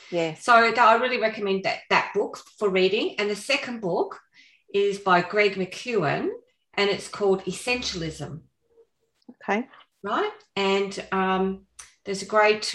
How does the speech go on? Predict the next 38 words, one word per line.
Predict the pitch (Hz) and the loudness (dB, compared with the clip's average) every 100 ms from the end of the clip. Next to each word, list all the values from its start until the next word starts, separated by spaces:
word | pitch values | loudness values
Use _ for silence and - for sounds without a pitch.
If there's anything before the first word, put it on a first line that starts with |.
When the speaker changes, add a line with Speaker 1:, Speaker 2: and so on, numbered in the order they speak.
| - | -6
Speaker 2:
um, | 190 175 170 175 | -2 0 0 0
and | 196 | 0
I'll | 202 | 0
put, | 311 - | -2 0
I'll | 214 - - | 0 0 -4
actually | 233 - 381 | -2 0 -2
put | 339 | -2
the | 196 | 0
links | 185 180 190 - - | 4 4 2 -6 -8
of | 175 - | -6 0
those | 170 170 170 - | 4 4 2 -4
into | 185 180 - 165 | -6 -6 -6 -4
the, | 165 160 156 - - | -2 -2 -4 -10 -10
into | 180 170 175 | -8 -8 -8
the | 160 156 - | -6 -6 -4
notes | 175 160 147 294 - - - - - - _ - | 0 2 2 -2 -6 -10 -10 -18 -20 -20 _ -16
today. | 196 190 175 147 160 330 440 - _ _ _ - | -4 2 4 4 2 0 -2 -8 _ _ _ -4
Um, | 185 175 175 | 0 0 0
and | 185 | -2
I'll, | 180 175 - - | -2 -4 -6 -2
and | 180 | 0
I'll | 175 175 175 - | 2 2 -2 -6
post | - 226 220 | 0 0 0
up | 180 | -4
a | 175 | -4
little | 175 160 | -6 -2
video | 196 202 170 156 - | 0 2 2 0 -4
as | 170 - - | -10 -6 0
well, | 175 156 165 190 _ | 0 0 -6 -14 _
um, | 175 170 165 185 _ - - | -8 -6 -8 -12 _ -16 -12
which | 180 - | -10 -10
is | 175 | -8
just | 190 180 175 | -8 -6 -4
a, | 160 - - | -4 -6 -12
it's | - 131 - | -14 -12 -8
a, | 170 - - | -8 -10 -10
it's | 170 165 - | -8 -8 -6
a | 165 156 151 139 | -4 -2 -4 -8